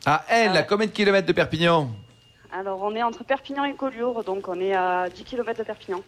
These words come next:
Speaker 1: Bon, le, votre domaine s'appelle le domaine Sol Perret, c'est ça ?
Speaker 2: C'est ça.
Speaker 1: Bon, alors c'est, c'est, c'est un vignoble depuis longtemps, bon, c'est récent, c'est quoi ?
Speaker 2: Ouf, nous on est là depuis dix-neuf cent treize, donc,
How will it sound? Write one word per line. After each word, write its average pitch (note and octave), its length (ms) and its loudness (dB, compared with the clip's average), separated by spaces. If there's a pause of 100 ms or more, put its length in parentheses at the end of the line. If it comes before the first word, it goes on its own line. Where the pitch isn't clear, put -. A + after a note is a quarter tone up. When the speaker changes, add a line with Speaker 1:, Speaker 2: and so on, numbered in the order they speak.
Speaker 1:
Bon, C#3 220 4
le, C#3+ 60 0
votre F3+ 160 2
domaine G#3 240 4
s'appelle G3+ 300 4
le F#3+ 60 0
domaine G#3 340 4
Sol G3 300 2
Perret, G3+ 260 6
c'est F#3+ 120 2
ça ? G3+ 300 4 (640)
Speaker 2:
C'est F4+ 120 2
ça. - 300 2 (120)
Speaker 1:
Bon, G2 300 4
alors C#3 260 4
c'est, D#3+ 140 -6
c'est, F3+ 240 6
c'est E3+ 260 2
un D#3+ 140 4
vignoble F3 460 4
depuis E3 200 -4
longtemps, E3 480 4
bon, F3+ 220 4
c'est C#3+ 140 0
récent, D3 340 2
c'est D3+ 120 -2
quoi ? G#2 300 2 (580)
Speaker 2:
Ouf, F#4+ 360 2
nous A#3+ 100 -2
on C4+ 100 0
est B3+ 80 0
là B3 120 6
depuis A#3+ 340 -4
dix-neuf B3 380 -4
cent B3 160 -2
treize, C4 340 2 (300)
donc, G#3+ 180 -4